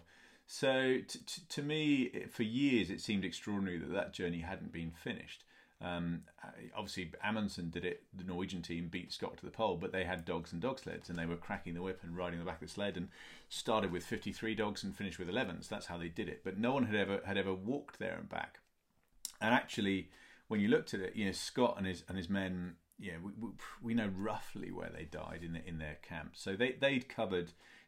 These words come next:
near as damn it sixteen hundred miles on foot in, in, in the toughest place on earth. And that's a record that stood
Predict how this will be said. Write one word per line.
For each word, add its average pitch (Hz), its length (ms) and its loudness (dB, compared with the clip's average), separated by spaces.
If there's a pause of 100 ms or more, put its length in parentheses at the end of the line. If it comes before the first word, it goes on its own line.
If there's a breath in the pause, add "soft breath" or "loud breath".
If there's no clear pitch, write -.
near 107 240 4
as 85 80 0
damn 87 220 2
it 82 180 -2
sixteen - 340 -6
hundred 82 240 -2
miles 82 420 -4
on 82 200 -6
foot 73 260 -8 (160)
in, 92 220 -6
in, 90 200 -6
in 87 200 -4
the 85 100 -6
toughest 82 420 -8
place 82 300 -6
on 92 80 -8
earth. - 260 -8 (420 soft breath)
And 117 120 4
that's - 220 4
a 101 60 0
record 92 400 0
that - 120 -10
stood 87 340 -2